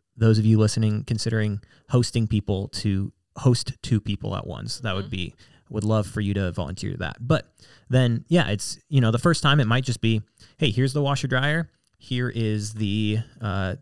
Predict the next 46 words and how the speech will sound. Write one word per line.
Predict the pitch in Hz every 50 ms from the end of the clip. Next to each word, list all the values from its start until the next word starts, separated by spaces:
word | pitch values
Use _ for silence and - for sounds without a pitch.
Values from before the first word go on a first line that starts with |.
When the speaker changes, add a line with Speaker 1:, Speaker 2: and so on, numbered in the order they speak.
| _
Speaker 1:
table | - - 120 123 127 127 127
you | 127 123
can | - 131
sit | 120 - 139 131
at | 131 131
to | - 131
study, | - - 131 131 143 160 165 135
and | - 104 104 104 101 -
I | 104 110
will | 110 107 107
have | 113 110 107 104
food | - - 127 127 123
on | 135 135
the | 131
table | 123 - 135 135 131 139 135 -
at | - 98 98 101 - _ _ _ _
five | _ - - - - -
thirty | - 120 113 117 117
P | - - 92 71
M." | 50 50 - 120 _
Speaker 2:
Mm-hmm. | _ _ _ _ _ _ _ - -
Yep. | - 90
Speaker 1:
Or | 87 87 92 - -
whatever, | 131 123 131 117 85 -
six, | - - 135 - - -
six | - 147 123 -
thirty | 147 143 135
P | - 117 104
M. | 90 82 85 117
That | 123 127 143 -
might | 151 151 139
be | 131 139 131 127 - _ _ _ _ _ _ _ _ -
all | 135 147 151 156 160
your | 160 147 139 127
interaction | 127 127 113 107 101 101 98 - 101 92
that | 95 92 -
first | - - 101 107 -
time. | - 92 69 76 - -
Speaker 2:
Yep. | - - 226 - - -
Speaker 1:
And | - 104 107 110 110
then | 107 107
the | 110 120
next | 160 175 - -
time, | - 131 127 143 165 175 156 -
it's, | 113 107 107 101 - - - - - - -
uh, | - 113 107 101 101 101 107